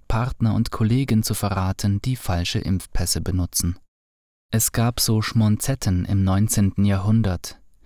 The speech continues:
Der junge Herr Graf verliebt sich in ein hübsches Dienstmädchen, das aber hat sein Gesindebuch gefälscht,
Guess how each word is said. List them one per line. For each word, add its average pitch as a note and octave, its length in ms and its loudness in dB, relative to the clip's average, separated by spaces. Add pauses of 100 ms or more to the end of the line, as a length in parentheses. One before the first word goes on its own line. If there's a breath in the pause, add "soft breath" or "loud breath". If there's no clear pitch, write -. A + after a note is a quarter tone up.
(300 loud breath)
Der G#2 80 2
junge C3 240 2
Herr G2+ 240 0
Graf G2 420 -2
verliebt A2+ 540 -4
sich C3+ 260 -2
in A#2 160 4
ein G#2 180 0
hübsches A#2 440 -2
Dienstmädchen, A#2 960 0 (300 loud breath)
das A#2+ 180 0
aber C3 240 -2
hat C3 140 -2
sein C3+ 240 0
Gesindebuch B2+ 840 -2
gefälscht, F#2+ 760 -4